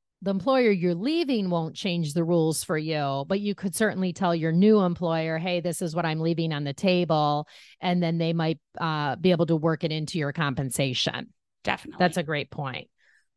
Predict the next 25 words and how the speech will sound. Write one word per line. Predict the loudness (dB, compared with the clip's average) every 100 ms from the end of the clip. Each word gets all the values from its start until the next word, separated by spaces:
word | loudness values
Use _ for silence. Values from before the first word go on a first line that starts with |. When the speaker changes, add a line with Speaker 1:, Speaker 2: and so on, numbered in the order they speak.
| _ _ _ _
Speaker 1:
Well, | -2 0
good. | 0 2 2 2
Well, | 2 2 4 2 0
why | -2 0 2
don't | 2 2
we, | 4 4
before | 4 2 2 4 6 6
we, | 2 0 2 2
um, | 2 0 0 -4
finish | -4 2 2 2
up | 0
on | 2 0
the |
four | 0 2 2
oh | 2
one | -2
k | -4 -4 -4
front, | -4 -4 -2 -2 -4 -12 _
one | 2 2 2
of | 0
the | 2 4 4 0 -6
common | -6 -2 0 2 2
investment | 0 0 -2 -4 -4 -2 -2
options, | -2 -4 -6 -2 0 2 0 0 -4 -4
um, | -2 0 0 0 0 -2